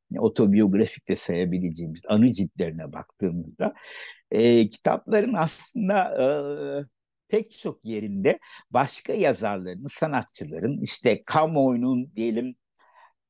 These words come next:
e, takdir ettiği insanların, şöhretlerin kendisiyle ilgili olumlu sözlerini de sıkça dile getiriyor. O kadar çok alıntılamış ki hani bir yerde,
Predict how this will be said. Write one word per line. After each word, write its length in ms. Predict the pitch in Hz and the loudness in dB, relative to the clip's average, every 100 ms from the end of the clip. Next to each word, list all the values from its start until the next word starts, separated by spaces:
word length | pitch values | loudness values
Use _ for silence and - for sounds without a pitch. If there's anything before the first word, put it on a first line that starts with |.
| - | -18
e, 140 | 82 - | -16 -12
takdir 480 | - 151 _ 196 | -8 -8 _ 2
ettiği 400 | 175 131 - 87 | 2 0 -6 -14
insanların, 680 | 87 - - 78 71 82 127 | -16 -20 -20 -18 -14 -4 -4
şöhretlerin 960 | 131 - 160 156 117 - - - 165 - _ - _ - | -2 0 2 2 0 -4 -8 -6 -6 -8 _ -20 _ -4
kendisiyle 680 | 156 170 185 - 233 240 | -2 -2 -4 -6 -4 -4
ilgili 280 | 185 185 240 | -4 -6 -8
olumlu 580 | - - 170 214 208 220 | -6 -2 0 2 2 0
sözlerini 640 | - 170 170 156 175 214 135 | 0 -4 -4 -6 -8 -6 -6
de 100 | 110 | -6
sıkça 440 | - - - - - - | -8 -18 -18 -20 -18 -10
dile 180 | 98 90 | -8 -8
getiriyor. 500 | 67 - - 82 113 | -12 -18 -16 -6 -4
O 60 | |
kadar 340 | - 185 185 - | -2 0 -2 -2
çok 240 | 151 - | -8 -6
alıntılamış 800 | 117 131 - - - - - - | -6 -6 -8 -10 -10 -10 -12 -4
ki 240 | 98 92 - - - - - | -2 -2 -6 -20 -20 -20 -16
hani 220 | 80 92 | -8 2
bir 60 | 147 | 4
yerde, 600 | 139 117 113 139 156 | 6 4 4 4 4